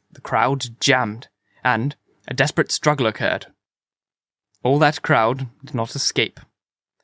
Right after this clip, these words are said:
Three persons, at least, two women and a little boy, were crushed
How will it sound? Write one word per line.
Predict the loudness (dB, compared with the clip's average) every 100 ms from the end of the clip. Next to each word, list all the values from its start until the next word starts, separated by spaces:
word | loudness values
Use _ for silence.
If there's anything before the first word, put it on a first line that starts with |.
| _ _
Three | 0 0
persons, | 4 2 2 -4 -6 -8 -10 _
at | -10 -4
least, | -2 -2 -6 -8 _ _ _ _ -2
two | 0
women | 4 4 4 2 _ _ _ -8
and | -4
a | -4
little | -2 -2
boy, | 2 4 4 0 _ _ -10
were | -6
crushed | -2 -2 -2 -8